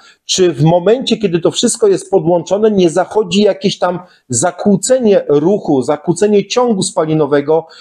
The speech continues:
ciągu kominowego? Nie wiem, może tu tkwi przyczyna. Dobra, ale nie wymądrzajmy się do przodu. Załaduję zaraz ten brykiet od pani Zosi i zobaczymy, jak on pali się w moim kominku. Będziemy mogli wszyscy to zobaczyć.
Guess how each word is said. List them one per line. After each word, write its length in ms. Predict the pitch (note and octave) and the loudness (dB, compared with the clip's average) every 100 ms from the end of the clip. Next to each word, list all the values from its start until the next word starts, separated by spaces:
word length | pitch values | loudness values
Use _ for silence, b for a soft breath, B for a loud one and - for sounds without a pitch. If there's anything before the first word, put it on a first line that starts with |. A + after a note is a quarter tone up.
| B | B
ciągu 400 | - A3 G#3+ F3 | -4 -4 -2 -4
kominowego? 680 | - D#3 D3 C3+ A#2 G2+ E2 - b b | -2 -2 0 0 0 -2 -4 -6 b b
Nie 160 | F#3+ | 0
wiem, 160 | G#3+ E3+ | 2 0
może 240 | D#3+ D#3+ | 0 0
tu 180 | E3 A#3+ | 0 -2
tkwi 300 | - - F3+ | -4 -2 -2
przyczyna. 480 | F3+ D#3 F3 D#3+ - B B B | 0 -2 0 -2 -2 B B B
Dobra, 420 | C3+ A#3 A3+ F2 - | -4 -2 -2 -6 -4
ale 260 | E3+ G3+ | -2 0
nie 400 | G3 G#3 A3+ A3 | 2 2 4 4
wymądrzajmy 640 | F3 G3+ G#3 G3 G#3+ G3+ F3+ | 2 0 0 0 0 0 -2
się 120 | E3 | -2
do 100 | E3 | -4
przodu. 600 | - D#3 C#3 G3 A#3 - - | -2 -4 0 0 -2 -8 -6
Załaduję 800 | B2 F3 G3+ F#3+ D#3+ G#3 F3+ D3+ | -2 0 0 0 2 2 2 0
zaraz 380 | F#3+ F3 D#3+ | 0 0 -2
ten 160 | E3+ D#3 | -2 0
brykiet 340 | F3 G#3+ F3 - | 0 -2 -4 -6
od 140 | - | -6
pani 240 | E3+ E3 C#3+ | -4 -2 0
Zosi 440 | E3 E3+ C4 A#3+ | 0 0 0 0
i 40 | |
zobaczymy, 680 | G3+ A#3+ A3 - G3 G#3+ A#3 B B B | 0 0 -2 0 2 2 0 B B B
jak 280 | G#3 C4+ C4 | 0 2 0
on 120 | G#3+ | -2
pali 260 | F#3 F3+ E3 | -2 -4 -2
się 300 | - D3+ D3+ - | 0 -2 -2 -6
w 80 | C3 | -2
moim 400 | D#3 D3+ D3 C3+ | 0 0 -2 -2
kominku. 680 | E3+ E3+ F3 E3+ A3+ A#3+ B B B | 0 2 2 2 0 0 B B B
Będziemy 320 | A3 A#3 A#3+ | -2 2 2
mogli 280 | A#3 G3+ F#3+ | 0 0 -2
wszyscy 360 | - F#3 - E3 | 0 -2 -2 -2
to 300 | C#3 C3 - | -2 -4 -6
zobaczyć. 640 | C3 B2 G#2 - - - | -4 -2 -4 -6 -20 -20